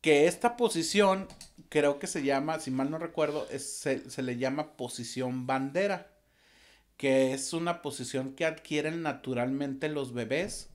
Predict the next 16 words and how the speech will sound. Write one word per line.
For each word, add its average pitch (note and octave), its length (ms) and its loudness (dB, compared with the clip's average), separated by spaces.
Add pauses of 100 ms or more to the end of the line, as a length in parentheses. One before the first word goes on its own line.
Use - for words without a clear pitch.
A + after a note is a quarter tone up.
(120)
cuando A#2 380 -2
les G#2+ 160 -8
pasa A2 340 -8
algo A#2+ 280 -6
en A#2 100 -6
su A2+ 220 -12
hombro, D3 260 -12 (880)
para A#2+ 260 0
que - 80 -14
se, A2 340 -6
se, - 260 -2
y D3 120 -4
se C3 120 0
acomoda A#2 500 -4
su A#2 160 -12
brazo. C3 340 -12